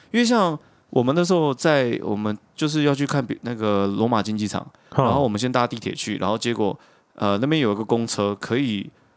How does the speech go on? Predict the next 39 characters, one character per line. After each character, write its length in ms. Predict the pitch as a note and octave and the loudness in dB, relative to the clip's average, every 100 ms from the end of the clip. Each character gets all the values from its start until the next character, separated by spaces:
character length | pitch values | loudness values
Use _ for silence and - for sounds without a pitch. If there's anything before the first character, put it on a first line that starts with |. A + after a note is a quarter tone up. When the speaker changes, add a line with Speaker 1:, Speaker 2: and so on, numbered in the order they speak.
| _ | _
Speaker 1:
它 160 | - F#3+ | -2 -2
可 120 | G#3+ | 0
以 80 | E3 | -2
在， 480 | - F3+ D#3+ C3 - _ | 0 0 2 0 -4 _
算 260 | A#3+ - G#3 | -8 0 0
是 140 | F#3+ F#3+ | 0 -2
一 60 | |
个 80 | D3 | -2
环 200 | - B2 | 0 2
绕 200 | C#3 E3 | 2 2
罗 200 | A#2+ A2+ | 2 2
马 200 | C3+ G2+ | 2 0
的 100 | G2 | 0
一 100 | G#2 | -2
个 260 | G#2+ G#2 G2 | 0 0 0
班 260 | - G#2+ | -2 -2
车， 260 | G#2+ G#2 F#2+ - - | -2 -4 -4 -6 -2
Speaker 2:
嗯 160 | A#2+ G#2+ | 0 2
哼。 260 | B2 C#3 - - - | 2 2 -4 -16 -6
Speaker 1:
蛮 240 | G#2+ A2+ | -2 0
方 200 | C3 C3 | 0 0
便 180 | C3 G2+ | 0 -2
的。 100 | - _ _ _ - | -4 _ _ _ -6
我 100 | A#2 | -4
们 120 | A#2 | 0
就 80 | D#3 | 0
在 100 | D#3+ | 0
一 120 | F3 | 0
百 180 | C#3+ F#2+ | 2 0
分 160 | A#2 | 0
钟 220 | A#2 A#2+ A#2 | -2 -2 -2
之 180 | A#2 | -6
内， 200 | A#2+ G#2+ F2+ | -4 -4 -6
透 160 | - C#3+ | -2 0
过 180 | B2+ A#2+ | 2 0
那 80 | A#2+ | 0
个 100 | A2+ | 0
公 220 | A2 A2 | 0 -2
车 300 | A2 G#2 | -2 -2